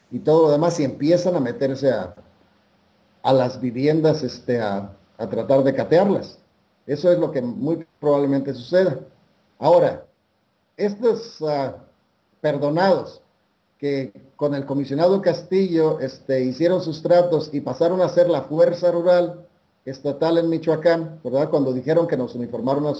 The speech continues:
a los autodefensas, pero que en realidad nosotros nunca nos uniformaron, fue a estos perdonados y, y, este, a,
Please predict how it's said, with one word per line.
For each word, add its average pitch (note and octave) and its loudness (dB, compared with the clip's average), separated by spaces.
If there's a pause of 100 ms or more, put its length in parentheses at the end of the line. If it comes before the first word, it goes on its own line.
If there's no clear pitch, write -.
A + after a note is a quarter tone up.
(120)
a B2 -6
los B2+ -2
autodefensas, C3+ 0 (320)
pero C3 -2
que C3+ 0
en B2+ 0
realidad C#3 2
nosotros C#3+ 0
nunca D3 0
nos C#3+ -2
uniformaron, D3 0
fue C#3+ 2
a C3+ 6
estos C#3 -4
perdonados C#3+ 0
y, G2 -8 (460)
y, A2 -6
este, A2 -6
a, F2+ -6